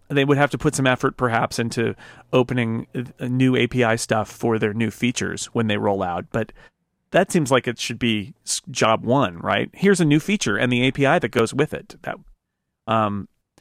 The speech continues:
eh, maybe they don't do it for experimental features like polls, which I think is still an experiment and doesn't work very well and might, might be a bad idea. Um, I don't know. We'll, we'll, we'll see what they do, but that would be,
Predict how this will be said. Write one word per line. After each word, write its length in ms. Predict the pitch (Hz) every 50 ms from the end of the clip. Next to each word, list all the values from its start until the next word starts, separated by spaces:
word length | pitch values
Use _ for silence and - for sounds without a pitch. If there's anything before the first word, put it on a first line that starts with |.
| _ _ _ _ _ _ _ _ -
eh, 280 | 143 127 - - - -
maybe 240 | 185 180 170 160 165
they 100 | 151 143
don't 160 | 143 139 127
do 60 | 135 127
it 60 | -
for 100 | - 120
experimental 560 | 110 - - - 120 117 113 113 107 110 107
features 320 | - - 104 - - 95 -
like 160 | 101 101 -
polls, 440 | - 107 104 95 85 - - - -
which 140 | 104 - -
I 60 | 107
think 160 | - - 98
is 80 | 98 -
still 240 | - - 104 98 98
an 100 | - 95
experiment 500 | - - - 107 98 90 87 87 - -
and 100 | 101 95
doesn't 260 | 110 107 98 98 -
work 180 | - 95 - -
very 180 | - 92 92 90
well 380 | 87 92 87 85 85 80 87
and 180 | 90 87 90 - _ _ _ _ _ _ _ _ _ _ _ _ _ _ _ _ _ _ - -
might, 140 | - 196 - - - - -
might 120 | - 120 -
be 100 | 117 104
a 60 | 98
bad 220 | 87 95 98 98 92
idea. 420 | 90 101 110 135 131 110 98 85 - - - - - - -
Um, 440 | - 101 98 98 98 98 92 - - _ _ _ _ _
I 60 | - 170
don't 80 | 175
know. 120 | 139 123 - _ _ -
We'll, 200 | 147 165 - -
we'll, 200 | 175 196 202 - -
we'll 120 | 185 202
see 240 | - - 175 143 120
what 160 | - 143 -
they 100 | 135 131
do, 260 | 123 120 104 87 - -
but 220 | - 110 98 92 - _
that 180 | - 139 139 -
would 120 | - 135 120
be, 280 | 127 117 107 107 101